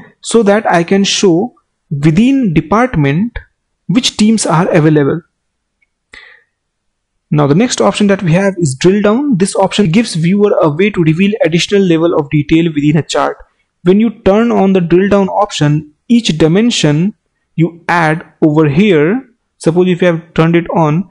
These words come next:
so each dimension that you add over here becomes another level of detail which you can drill into. So for us, we do not have any other dimensions, so we'll be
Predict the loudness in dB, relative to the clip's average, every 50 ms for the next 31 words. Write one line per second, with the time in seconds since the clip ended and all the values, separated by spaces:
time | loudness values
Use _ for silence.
0 | _ _ _ _ -6 -4 0 0 0 0 0 0 0 2 2 2 0 0 0 0
1 | 0 0 0 -2 -2 -6 -6 -6 _ -4 -2 -2 -2 -2 0 0 0 0 0 0
2 | 0 2 2 2 2 0 -2 -4 -8 _ _ _ _ _ _ _ _ -4 -2 0
3 | 0 0 0 0 -2 -2 -2 0 0 2 2 2 2 2 4 2 2 2 2 0
4 | 0 -2 -2 -2 -2 -2 -2 0 2 2 2 2 0 -2 -6 -8 _ -20 -20 _
5 | _ -4 -2 -2 0 -2 -2 0 0 0 2 2 2 2 2 4 4 2 2 0
6 | -2 -4 -6 -10 -10 -14 _ _ _ _ _ _ _ _ -10 -6 0 0 2 2
7 | 2 0 0 -2 0 0 0 0 0 0 0 2 2 2 2 2 0 0 -2 -4
8 | _ -2 0 0 2 2 2 2 2 0 -2 -2 -2 -2 -2 -2 -2 -2 0 0
9 | 0 0 0 0 0 0 -2 -2 -2 -6 -12